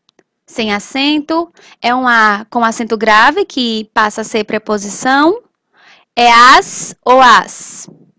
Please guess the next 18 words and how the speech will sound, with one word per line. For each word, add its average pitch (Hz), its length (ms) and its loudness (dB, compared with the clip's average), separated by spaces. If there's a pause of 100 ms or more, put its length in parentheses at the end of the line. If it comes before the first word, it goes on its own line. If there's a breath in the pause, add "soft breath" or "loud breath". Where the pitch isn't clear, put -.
(180)
As 220 340 2
com 226 160 -6
acento 214 360 -8
grave 277 480 -2
ou 285 120 -2
as 240 280 -2
sem 247 140 -10
acento 240 280 -12
grave? 208 460 -2 (1040)
Então, 262 340 -2
pessoal, - 400 -10 (1080 loud breath)
"Estamos 370 560 2
todos 294 340 2
ansiosos 233 560 0
para 240 340 0
ir 233 120 -2
à 285 100 -2
praia". 180 500 -10